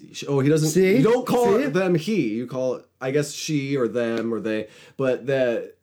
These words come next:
Speaker 1: she is taking estrogen and hormones or something like that.
Speaker 2: It would
Speaker 1: So
Speaker 2: have to be
Speaker 1: she
Speaker 2: estrogen.
Speaker 1: can't get hard, up-, uh, supposedly. Or she just told me that to make me think, like, they're not hooking up, I don't even care at
Speaker 2: Because
Speaker 1: this point.
Speaker 2: you're gonna be so envious of this transgender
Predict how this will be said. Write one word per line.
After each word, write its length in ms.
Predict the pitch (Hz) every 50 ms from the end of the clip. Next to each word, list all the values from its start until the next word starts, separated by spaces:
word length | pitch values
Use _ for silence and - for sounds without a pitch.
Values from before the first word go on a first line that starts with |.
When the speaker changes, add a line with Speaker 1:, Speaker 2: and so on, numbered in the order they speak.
| _
Speaker 1:
she 380 | - - - - 151 160 156 156
is 320 | 156 147 131 117 - -
taking 440 | - - 143 135 135 135 131 117 113
estrogen 920 | - - 123 117 - - 131 117 101 123 123 123 123 123 123 120 90 - - -
and 100 | 117 110 82
hormones 520 | - 117 120 123 120 120 120 120 123 120 113
or 80 | 104
something 520 | 101 - - 131 123 127 127 - 147 139 139
like 160 | 139 135 135
that. 240 | 143 143 143 131 127
Speaker 2:
It 40 | 127
would 60 | 127
Speaker 1:
So 20 | 110
Speaker 2:
have 200 | 131 127 123 -
to 60 | -
be 160 | 113 117 113 113
Speaker 1:
she 260 | 110 - - 127 165
Speaker 2:
estrogen. 40 | 147
Speaker 1:
can't 280 | 104 131 156 151 151 139
get 140 | 120 131 117
hard, 460 | - - 113 107 95 85 82 85 87 - _ _ _ _ _ _ - -
up-, 180 | 127 123 -
uh, 160 | 123 123 131 120
supposedly. 840 | - - 147 - 135 165 160 160 143 127 110 107 98 82 92 92 -
Or 380 | - 139 139 131 123 123 - 90
she 220 | - - - 131 123
just 160 | 117 113 -
told 180 | - 113 113
me 80 | 107 107
that 220 | 98 98 92 92 90
to 80 | - 104
make 160 | 101 95 90
me 80 | 98 95
think, 280 | - - 101 90 - -
like, 300 | 90 85 85 80 - _ _ _ _ _ _ _ _ _ _ _ _ _ _ _
they're 180 | 101 110 104 101
not 180 | 107 104 95
hooking 280 | 104 117 107 113 107 107
up, 220 | 110 117 117 - -
I 140 | - 147 147
don't 180 | 131 127 117 110
even 180 | 104 95 95
care 200 | - - 107 104
at 40 | 101 151
Speaker 2:
Because 140 | 170 - 196 185 170
Speaker 1:
this 20 | 135
point. 120 | - 151
Speaker 2:
you're 100 | 165 160
gonna 140 | 151 165 160
be 140 | 151 143 143
so 320 | 135 - - 147 143 143
envious 600 | 143 131 139 147 147 127 135 131 123 117 110 110 -
of 200 | 127 123 117 104
this 240 | 123 120 117 - -
transgender 960 | - 143 131 123 117 113 110 110 123 127 - - 226 220 - 185 135 110